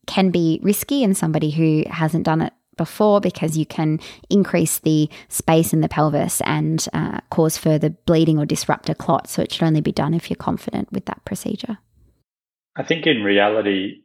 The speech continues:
Speaker 2: A lot of the patients that present with pelvic fractures have a high energy mechanism and they're placed in a pelvic binder pre-hospital. And then usually these patients are proceeding to further imaging. So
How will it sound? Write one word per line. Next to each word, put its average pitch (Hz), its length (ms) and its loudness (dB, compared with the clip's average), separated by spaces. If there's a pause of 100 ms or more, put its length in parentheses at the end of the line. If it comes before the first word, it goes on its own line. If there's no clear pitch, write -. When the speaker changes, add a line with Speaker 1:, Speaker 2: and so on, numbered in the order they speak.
(520)
Speaker 2:
A 110 40 -8
lot 104 180 2
of 104 60 -4
the 107 60 -2
patients 104 580 -2
that - 200 -4
present 104 300 -2
with - 160 -8
pelvic 98 400 0
fractures - 720 -2
have 101 220 0
a 92 60 2
high 98 280 2
energy 92 340 -2
mechanism 95 720 -2 (460)
and 98 120 2
they're 90 80 0
placed - 320 0
in 104 80 2
a 92 60 2
pelvic 92 320 0 (200)
binder 90 580 0 (400)
pre-hospital. 110 1120 0 (580)
And 107 160 2
then 98 140 2
usually 104 400 2
these 87 200 -4
patients - 460 -2
are - 60 0
proceeding 90 720 -2
to 95 180 0
further 92 300 2
imaging. 90 640 0
So 87 360 2